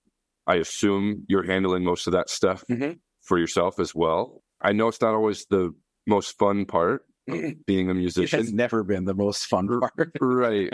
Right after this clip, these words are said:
Speaker 1: right. But how did you kind of start to pick up that stuff? Did somebody take you under your wing, under their wing, or did you just, like, jump in and figure it out, or was it just a bunch of Googling? Like, how did you figure out how to, how to handle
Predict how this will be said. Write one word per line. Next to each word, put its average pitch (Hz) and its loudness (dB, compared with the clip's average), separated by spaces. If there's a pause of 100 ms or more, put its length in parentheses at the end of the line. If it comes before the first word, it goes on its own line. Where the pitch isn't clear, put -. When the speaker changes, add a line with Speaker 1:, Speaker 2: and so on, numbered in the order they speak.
Speaker 1:
right. 107 0 (100)
But 117 4
how 139 2
did 147 -2
you 135 0
kind 127 0
of 113 -2
start 117 0
to 107 0
pick - -2
up 123 0
that 123 2
stuff? 123 0 (680)
Did 85 0
somebody 107 2
take 110 -2
you 104 4
under 104 0
your 90 2
wing, 113 0
under 92 0
their 85 2
wing, 117 0
or 95 -2
did 87 -4
you 85 -6
just, 92 -2
like, 87 2
jump 95 0
in 98 4
and 95 -2
figure 98 2
it 90 2
out, 113 2
or 87 -2
was - -8
it 80 -18
just - -16
a - -20
bunch - -2
of 85 -4
Googling? 113 0
Like, - -2
how 113 2
did 113 0
you 110 0
figure 104 2
out 101 0
how 101 0
to, 92 0
how 98 2
to 95 0
handle 95 0